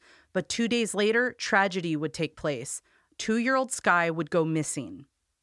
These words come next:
To say this disappearance was suspicious would be an understatement. The day of the disappearance, according to Julia, went a little like this.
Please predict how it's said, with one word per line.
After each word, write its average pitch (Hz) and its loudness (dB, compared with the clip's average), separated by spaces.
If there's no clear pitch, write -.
To 277 0
say 294 0
this 339 -2
disappearance 226 0
was 196 -2
suspicious 190 -2
would 185 -2
be 180 -2
an 185 0
understatement. 139 -2
The 185 0
day 220 2
of 294 -4
the 294 -4
disappearance, 208 -2
according 185 0
to 180 -6
Julia, 160 0
went 196 -2
a 185 0
little 180 0
like 151 0
this. - -4